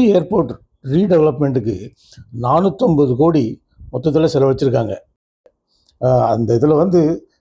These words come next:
செவன்டீன் தௌசண்ட், ஆஹ், ஸ்கொயர் ஃபீட்டுக்கு மேல அந்த புதுசா கட்டின, ஆஹ், கட்டப்பட்ட அந்த கட்டடம் தான் முக்கியமா அடங்குது. இது வந்து ஜூலை இருபத்தாறாம் தேதி, அஹ், பிரதமர் நரேந்திர மோடி திறந்து வச்சார்.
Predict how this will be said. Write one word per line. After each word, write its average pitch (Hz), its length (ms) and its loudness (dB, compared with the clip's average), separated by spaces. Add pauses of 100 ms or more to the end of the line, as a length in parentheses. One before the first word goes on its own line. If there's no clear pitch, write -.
செவன்டீன் 165 560 0
தௌசண்ட், 147 580 2
ஆஹ், 131 300 2
ஸ்கொயர் 165 360 -2
ஃபீட்டுக்கு 151 320 -4
மேல 151 220 0 (520)
அந்த 139 160 -4
புதுசா 180 460 0
கட்டின, 156 280 -2 (240)
ஆஹ், 135 260 2
கட்டப்பட்ட 139 560 -2
அந்த 131 200 -2 (680)
கட்டடம் 170 380 0
தான் 165 200 0 (220)
முக்கியமா 139 420 -2 (500)
அடங்குது. 127 400 -4 (600)
இது 120 180 2
வந்து 165 440 4
ஜூலை 151 380 0
இருபத்தாறாம் 160 540 0
தேதி, 156 320 -4 (460)
அஹ், 139 120 -4
பிரதமர் 151 400 0
நரேந்திர 170 480 0
மோடி 160 520 0
திறந்து 165 260 0
வச்சார். 117 280 -6